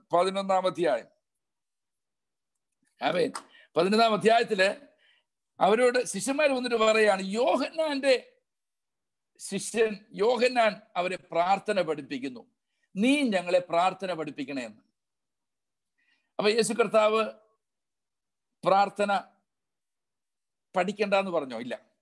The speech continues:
അപ്പൊ ആ ഒരു രണ്ട് മൂന്ന് സെന്റൻസ് നമ്മളൊന്ന് അനലൈസ് ചെയ്താൽ പ്രാർത്ഥന പഠിക്കണം,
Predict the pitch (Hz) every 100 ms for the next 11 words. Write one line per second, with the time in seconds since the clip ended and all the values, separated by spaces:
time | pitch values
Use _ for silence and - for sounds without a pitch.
0 | _ _ _ _ _ _ _ _ _ _
1 | _ _ _ _ _ - 95 135 233 277
2 | - - 214 202 196 214 262 339 262 196
3 | 196 214 196 202 185 185 190 175 196 220
4 | 233 220 190 160 156 156 - _ _ -
5 | 165 190 208 - 214 233 214 - 170 190
6 | 202 214 214 233